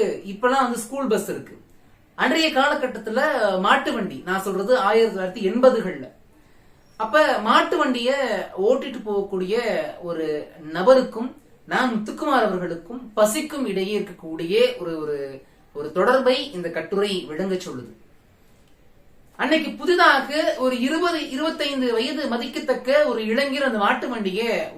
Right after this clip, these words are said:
ஓட்டிட்டு நா முத்துக்குமார் அவர்களை பிக்கப் பண்றதுக்காக வர்றாங்க. நா முத்துக்குமார் ஏறி உட்கார்ந்தோடனே ஆச்சரியமாக பார்க்கிறார். உடனே கேட்கவும் செஞ்சுறாரு, "நேத்து அந்த தாத்தா வந்தாரு, இன்னைக்கு நீங்க வந்திருக்கீங்க.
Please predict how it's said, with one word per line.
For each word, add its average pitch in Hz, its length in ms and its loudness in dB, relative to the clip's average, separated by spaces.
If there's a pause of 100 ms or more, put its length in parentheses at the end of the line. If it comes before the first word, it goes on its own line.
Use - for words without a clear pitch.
ஓட்டிட்டு 226 420 -2
நா 196 200 -2
முத்துக்குமார் 226 500 -4
அவர்களை 185 320 0
பிக்கப் 233 360 -2
பண்றதுக்காக 175 460 -2
வர்றாங்க. 131 360 -8 (600)
நா 330 280 4
முத்துக்குமார் 302 440 0
ஏறி 285 260 -2
உட்கார்ந்தோடனே 254 600 -2
ஆச்சரியமாக 247 680 -2
பார்க்கிறார். 170 540 -8 (500)
உடனே 285 400 2
கேட்கவும் 262 480 -2
செஞ்சுறாரு, 170 460 -4 (400)
"நேத்து 285 560 -2
அந்த 247 160 -2
தாத்தா 269 560 2
வந்தாரு, 233 440 -2
இன்னைக்கு 226 320 -8
நீங்க 254 320 -4
வந்திருக்கீங்க. 233 600 -6